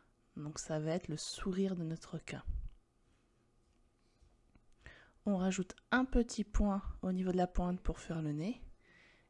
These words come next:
Et au-dessus de la bouche, un cercle le plus parfait possible qui va faire l'œil. Et dans ce cercle, on dessine un V.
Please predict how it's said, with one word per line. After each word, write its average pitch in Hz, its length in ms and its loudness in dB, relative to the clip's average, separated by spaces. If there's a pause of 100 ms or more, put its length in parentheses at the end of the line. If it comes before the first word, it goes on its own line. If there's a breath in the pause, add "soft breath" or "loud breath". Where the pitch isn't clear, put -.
(160)
Et 180 120 2
au-dessus 180 380 0
de 208 80 4
la 180 120 6
bouche, 160 600 -4 (400)
un 170 120 2
cercle - 680 -4 (140)
le 170 80 0
plus - 140 -6 (140)
parfait - 440 4
possible - 640 -4 (640 loud breath)
qui 156 100 -4
va 160 140 0
faire 156 240 -2
l'œil. 151 260 -2 (960 soft breath)
Et 175 100 2
dans 185 120 2
ce 196 120 0
cercle, - 500 -4 (160)
on 180 80 -2
dessine 185 380 0
un 180 160 4
V. 160 180 -6